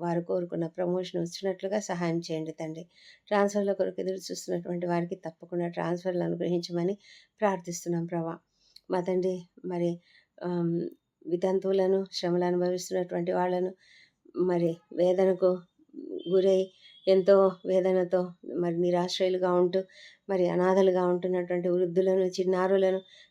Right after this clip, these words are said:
ఒంటరి తల్లులను, ఒంటరి మహిళలను, ప్రతి ఒక్కరిని కూడా మీరు జ్ఞాపకం చేసుకోండి తండ్రి. మా ప్రభా నాయన, నీ యొక్క సన్నిధి కాంతి ప్రతి ఒక్కరిపైన, ఆమ్, మరి కన్-, కుమ్మరించమని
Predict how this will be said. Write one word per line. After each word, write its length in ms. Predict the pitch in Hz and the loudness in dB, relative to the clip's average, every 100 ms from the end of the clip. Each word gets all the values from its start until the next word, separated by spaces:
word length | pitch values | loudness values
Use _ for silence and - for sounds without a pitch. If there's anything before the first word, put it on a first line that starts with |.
| - | 0
ఒంటరి 340 | 196 196 196 | 2 4 2
తల్లులను, 500 | 190 185 196 190 190 | 2 4 4 4 4
ఒంటరి 340 | 185 180 190 190 | 4 2 2 0
మహిళలను, 600 | 180 180 196 190 190 185 | 0 0 2 2 2 0
ప్రతి 200 | 175 185 | -2 -4
ఒక్కరిని 420 | 185 - 214 220 | -4 -2 2 4
కూడా 160 | 220 208 | 4 4
మీరు 160 | 196 | 2
జ్ఞాపకం 500 | 185 180 175 180 180 175 | 0 0 -2 -2 -4 -2
చేసుకోండి 400 | 175 - 170 165 | -4 -4 -4 -4
తండ్రి. 320 | 165 160 165 - _ - _ - | -4 -8 -8 -14 _ -20 _ -2
మా 100 | 185 | 0
ప్రభా 320 | 175 175 170 | 2 2 4
నాయన, 300 | 170 165 170 | 4 4 2
నీ 120 | 170 180 | 2 2
యొక్క 300 | 175 175 170 | 2 0 -4
సన్నిధి 520 | - - 190 190 185 | -6 -4 2 2 0
కాంతి 480 | 185 180 185 185 185 _ - _ - | -2 -2 -2 -2 -8 _ -20 _ -2
ప్రతి 200 | 190 180 | 2 2
ఒక్కరిపైన, 640 | 175 208 190 196 185 170 - - - | 4 2 4 2 2 0 -4 -16 -6
ఆమ్, 420 | 175 175 170 165 170 - - _ 160 | -2 0 0 -2 -8 -18 -20 _ -6
మరి 340 | 175 165 160 _ _ _ _ - | -2 -2 -4 _ _ _ _ -2
కన్-, 520 | 190 180 170 - - - | 4 4 4 -2 -18 -6
కుమ్మరించమని 840 | 208 202 202 196 190 185 180 175 | 0 6 6 6 2 2 2 2